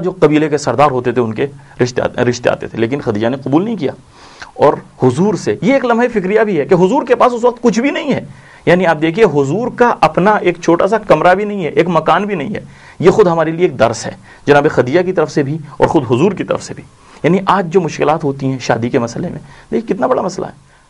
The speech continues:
سب سے پہلے یہی ہوتا ہے، اس کے پاس ہے کیا؟ اس کے پاس اپنا مکان ہے یا نہیں؟ اس کے پاس بینک بیلنس ہے یا نہیں؟ اس کے پاس گاڑی ہے یا نہیں؟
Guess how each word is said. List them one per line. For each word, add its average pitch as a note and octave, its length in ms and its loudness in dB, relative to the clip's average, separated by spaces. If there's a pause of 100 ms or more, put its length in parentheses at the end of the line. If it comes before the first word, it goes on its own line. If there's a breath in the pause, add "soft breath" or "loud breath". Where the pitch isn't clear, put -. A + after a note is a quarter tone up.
(100)
سب F#3+ 160 0
سے G#3 100 2
پہلے G3 220 4
یہی G3+ 140 -2
ہوتا G3 200 0
ہے، G#3 60 4
اس G3+ 100 -6
کے G3+ 80 -6
پاس G3+ 260 4
ہے G3+ 100 8
کیا؟ F#3+ 160 4
اس C#3+ 120 -2
کے G3 80 2
پاس G3 200 4
اپنا G3 180 2
مکان F#3 320 2
ہے F#3+ 100 0
یا G#3 100 -2
نہیں؟ C#4 180 -6 (320 loud breath)
اس D#3+ 140 2
کے F3+ 100 0
پاس F#3 160 6
بینک F3 300 2
بیلنس E3+ 400 0
ہے F3 120 6
یا A#3 100 2
نہیں؟ C4+ 240 -2 (240 loud breath)
اس D#3 140 2
کے F3+ 120 2
پاس F#3+ 260 4
گاڑی D3 300 4
ہے G3+ 80 4
یا G#3 100 0
نہیں؟ C4+ 200 -4